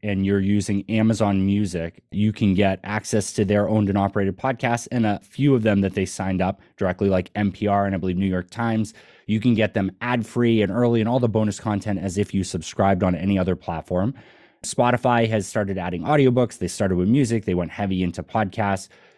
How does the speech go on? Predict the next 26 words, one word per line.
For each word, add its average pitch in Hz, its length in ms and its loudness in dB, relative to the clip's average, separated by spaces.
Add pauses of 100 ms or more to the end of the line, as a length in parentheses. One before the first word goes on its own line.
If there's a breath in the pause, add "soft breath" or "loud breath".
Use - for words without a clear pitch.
(160 soft breath)
We're 120 180 4
seeing 180 540 2
these 123 280 0
audio 120 380 2
tools 110 600 0 (180)
become 120 640 0 (100)
aggregators 95 720 -2 (320)
further 123 460 2
than 101 180 0
just 95 220 -6
music, 139 400 -2
but 107 160 -2 (320)
it's 131 220 -4
tough, - 340 -2
right? 107 280 -2
Amazon 143 720 4
or 120 200 2
Apple, 120 360 2
for 98 320 -2 (160)
instance, 98 360 -2
has 98 140 -2
Apple 98 280 -2
Music 101 380 0
and 101 120 -8
Apple 98 200 -2
Podcasts. 180 520 -2